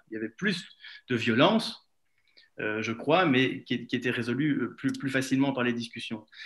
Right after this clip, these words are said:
Et si effectivement ces, ces éducateurs, ces agents sont écoutés, c'est là, c'est là qu'il faut peut-être investir.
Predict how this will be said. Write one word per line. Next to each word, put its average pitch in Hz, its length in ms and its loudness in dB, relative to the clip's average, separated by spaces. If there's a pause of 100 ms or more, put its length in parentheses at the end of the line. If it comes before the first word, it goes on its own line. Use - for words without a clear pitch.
(160)
Et 131 60 -2
si 175 160 4
effectivement 151 540 2
ces, 131 460 2
ces 123 460 -2
éducateurs, 127 460 -2
ces 123 180 -4
agents 127 360 0
sont 147 220 -6
écoutés, 156 560 -2
c'est - 160 0
là, 160 140 8 (200)
c'est - 200 -2
là 180 140 6
qu'il 139 180 -2
faut 139 140 -2
peut-être - 300 -12
investir. 117 540 -6